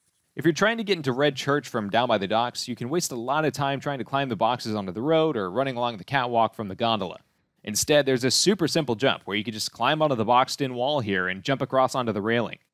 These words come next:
Really nice way to finish a kill fast or close the distance in a gunfight with someone in Red Church without them expecting it.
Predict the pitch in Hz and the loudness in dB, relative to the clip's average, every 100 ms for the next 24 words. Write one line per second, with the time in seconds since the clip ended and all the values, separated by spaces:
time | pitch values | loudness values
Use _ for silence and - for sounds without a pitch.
0 | _ - 131 202 196 147 143 139 151 139 | _ 0 8 8 8 6 4 2 2 2
1 | 113 135 135 - 123 110 - 156 170 - | 2 0 -2 -2 -2 -2 0 0 0 -2
2 | 135 - 165 165 165 143 - 120 123 110 | -4 -2 0 0 0 -2 -4 -6 -6 0
3 | 131 131 113 104 - 131 117 104 104 92 | -2 2 0 0 -2 -2 -2 -4 -4 -2
4 | 139 120 117 143 160 151 131 - 123 110 | -4 -4 -4 0 0 0 -4 -2 -2 -2
5 | 98 87 | -4 -8